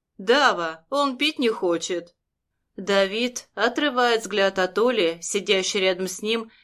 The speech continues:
и переводит его на меня. Пальцы парочки крепко сплетены между собой, а я, блядь, ни черта не понимаю.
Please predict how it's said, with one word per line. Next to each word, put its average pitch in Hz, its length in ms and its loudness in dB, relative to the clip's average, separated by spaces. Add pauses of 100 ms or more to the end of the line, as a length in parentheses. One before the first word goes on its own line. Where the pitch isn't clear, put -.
(120)
и 285 160 0
переводит 233 600 2
его 180 240 2
на 190 120 -2
меня. 180 560 -4 (300)
Пальцы 294 540 0
парочки 240 560 0
крепко 208 380 -2
сплетены 190 480 -4
между 180 300 -2
собой, 196 540 -2 (180)
а 254 180 0
я, 269 220 -2
блядь, 285 260 -2
ни 277 60 0
черта 247 440 0
не 208 120 -4
понимаю. 190 720 -2